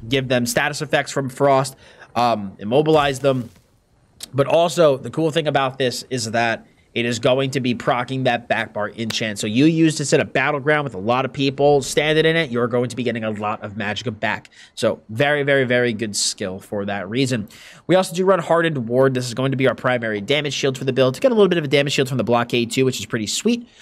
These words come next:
But we also do get one from Hardened Ward. So this combined with, again, the matriarch heal, 'cause you're gonna wanna double bar this, um, just gives you, gives you a ton of defense. Um, so very, very good for that reason. Uh, again, main damage shield.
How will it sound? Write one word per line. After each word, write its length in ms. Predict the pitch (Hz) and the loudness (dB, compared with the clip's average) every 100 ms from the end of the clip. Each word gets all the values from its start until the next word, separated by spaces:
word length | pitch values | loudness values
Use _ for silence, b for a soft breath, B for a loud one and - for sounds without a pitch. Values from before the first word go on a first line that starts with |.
| B - | B 0
But 200 | 180 - | 0 0
we 120 | 151 | 2
also 280 | 151 156 151 | 2 2 -2
do 200 | 135 135 | -2 0
get 180 | 135 120 | 0 2
one 160 | 123 | 0
from 160 | 117 120 | 0 -4
Hardened 340 | 113 107 104 | -2 -2 0
Ward. 300 | 127 175 180 b b | 2 4 2 b b
So 140 | - 160 | -2 -2
this 440 | 104 160 180 - | 2 2 2 -2
combined 420 | 165 127 127 139 | -4 0 0 0
with, 140 | 131 120 | -4 -4
again, 380 | 98 139 156 | -2 -2 0
the 80 | 151 | -2
matriarch 440 | 143 143 147 139 135 | 0 0 4 2 4
heal, 220 | 143 135 | 2 2
'cause 160 | - | 0
you're 100 | 107 | -8
gonna 140 | 107 104 | -8 -6
wanna 180 | 104 101 | -6 -6
double 220 | 101 92 | -8 -6
bar 260 | 104 135 | 0 2
this, 300 | 131 127 135 - B B | 2 0 -2 -8 B B
um, 380 | 104 107 101 92 _ _ _ | -4 -2 -4 -8 _ _ _
just 220 | - 151 - | -6 -6 -2
gives 300 | 156 156 139 | -2 -2 -2
you, 420 | 139 143 127 117 _ _ _ - | 0 0 -2 -8 _ _ _ -2
gives 200 | 208 202 | 0 4
you 120 | 208 | 4
a 40 | |
ton 220 | 190 175 | 4 -2
of 80 | 147 | -2
defense. 500 | 117 104 90 - - b b - | -6 -8 -10 -10 -14 b b -4
Um, 360 | 107 95 92 - _ - | -4 -4 -10 -16 _ -10
so 300 | - 107 95 _ _ - | -2 -2 -2 _ _ 0
very, 200 | 170 165 | 2 4
very 180 | 156 | 4
good 300 | 147 143 135 131 _ - | 4 2 0 -6 _ 0
for 80 | |
that 180 | 131 110 | 0 0
reason. 340 | 139 135 139 135 b b - | -2 -2 -4 -8 b b -4
Uh, 200 | 104 101 98 - | -2 -2 -4 -2
again, 220 | 123 120 | -2 -2
main 240 | 120 127 110 | -2 0 0
damage 260 | 104 95 | -2 -4
shield. 280 | - 85 - | -8 -8 -14